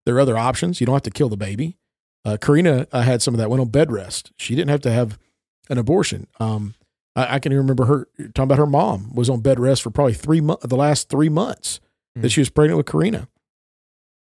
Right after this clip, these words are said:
Speaker 1: Um, or, uh, mental health, that's another big one. It's like, "Well, you know, the mental health of the mother, and, and they, they can, uh, that could cause them some life-threatening issues if they have mental health." But,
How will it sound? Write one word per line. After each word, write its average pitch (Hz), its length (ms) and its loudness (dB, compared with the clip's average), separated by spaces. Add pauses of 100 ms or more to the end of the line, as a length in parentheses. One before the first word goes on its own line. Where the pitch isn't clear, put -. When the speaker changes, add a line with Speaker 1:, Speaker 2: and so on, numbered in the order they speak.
(140)
Speaker 1:
Um, 135 280 4
or, 156 300 8 (320)
uh, 139 120 4
mental 175 300 4
health, 160 240 2
that's 139 180 2
another 143 260 4
big 123 200 2
one. 107 100 -4
It's 107 40 -6
like, 120 100 -8
"Well, 156 140 4
you 160 100 0
know, 151 100 2
the 127 100 0
mental 151 300 0
health 143 260 2
of 135 40 -2
the 127 60 0
mother, 135 340 0
and, 107 180 -6
and 113 200 -6
they, 127 120 0
they 123 220 -2
can, 110 200 -6 (560)
uh, 92 140 -2
that 131 120 4
could 139 100 -10
cause 143 280 2
them 131 120 0
some 117 200 -4 (180)
life-threatening 139 640 0
issues 123 420 0
if 107 80 -6
they 123 100 0
have 117 100 -2
mental 127 260 -2
health." 160 320 -2
But, 117 200 -4